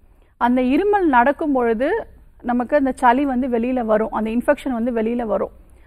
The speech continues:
அந்த சமயத்துல நம்ம ஒரு காஃப் சிரப் எடுத்து நம்ம அந்த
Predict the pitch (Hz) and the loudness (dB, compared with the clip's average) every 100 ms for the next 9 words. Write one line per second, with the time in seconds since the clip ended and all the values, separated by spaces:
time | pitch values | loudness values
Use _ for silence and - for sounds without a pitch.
0 | - - 240 320 381 294 247 269 262 247 | -8 2 4 4 0 -2 -2 -4 -4 -2
1 | 285 269 226 220 247 240 302 - 311 254 | 0 0 -2 -2 2 2 2 0 -2 -2
2 | 233 214 208 - 269 339 - 226 226 226 | -2 -4 -4 -4 -4 -4 -6 -4 -2 -2
3 | 214 | -2